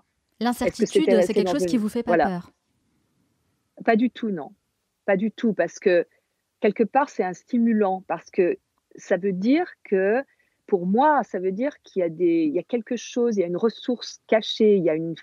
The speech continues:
Speaker 1: force là, quelque part, il y a... qui va être débloquée.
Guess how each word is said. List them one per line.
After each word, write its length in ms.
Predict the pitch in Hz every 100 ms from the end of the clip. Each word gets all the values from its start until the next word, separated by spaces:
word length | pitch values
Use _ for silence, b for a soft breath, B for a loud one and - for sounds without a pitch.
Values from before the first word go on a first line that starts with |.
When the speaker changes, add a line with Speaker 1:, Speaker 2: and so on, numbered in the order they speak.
| _
Speaker 1:
force 380 | - 254 - -
là, 160 | 160 147
quelque 280 | 170 - 151
part, 280 | - 147
il 60 | 156
y 40 | 147
a... 140 | 143 b b b b b _ 208
qui 140 | -
va 140 | 180 175
être 100 | 170
débloquée. 640 | 208 185 208 208 - 170